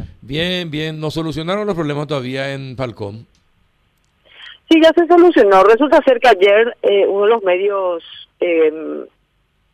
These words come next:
Speaker 2: escritos o digitales, creo que sacó que había pro-, no hubo problemas al ingreso, el problema era en la salida.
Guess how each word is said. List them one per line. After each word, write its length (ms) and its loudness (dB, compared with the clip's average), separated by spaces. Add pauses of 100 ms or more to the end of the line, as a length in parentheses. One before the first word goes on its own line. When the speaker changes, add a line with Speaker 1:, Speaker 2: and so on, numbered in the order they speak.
(140)
Speaker 2:
escritos 640 -4 (100)
o 180 2
digitales, 640 -4
creo 180 -4
que 120 -6
sacó 480 -6
que 100 -4
había 240 -2
pro-, 260 -4
no 120 -4
hubo 200 -2
problemas 380 -2
al 160 -4
ingreso, 420 -6
el 80 -8
problema 300 -4
era 80 0
en 80 -8
la 120 -4
salida. 440 -6